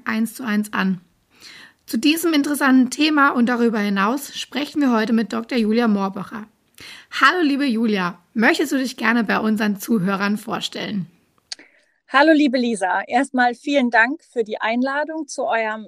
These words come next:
Speaker 2: superschönen, äh, Podcast. Ich freue mich sehr. Ähm, ja, ich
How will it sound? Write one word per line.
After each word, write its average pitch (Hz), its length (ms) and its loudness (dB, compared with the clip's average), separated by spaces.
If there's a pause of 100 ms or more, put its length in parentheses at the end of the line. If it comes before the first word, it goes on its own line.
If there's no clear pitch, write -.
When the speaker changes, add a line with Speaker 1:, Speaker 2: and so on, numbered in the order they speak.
Speaker 2:
superschönen, 240 840 -2
äh, 202 360 -2
Podcast. 262 800 -4
Ich - 160 -14
freue 214 180 -2
mich 220 140 -4
sehr. 226 240 0 (880)
Ähm, 226 440 4
ja, 202 280 -2 (140)
ich - 280 -12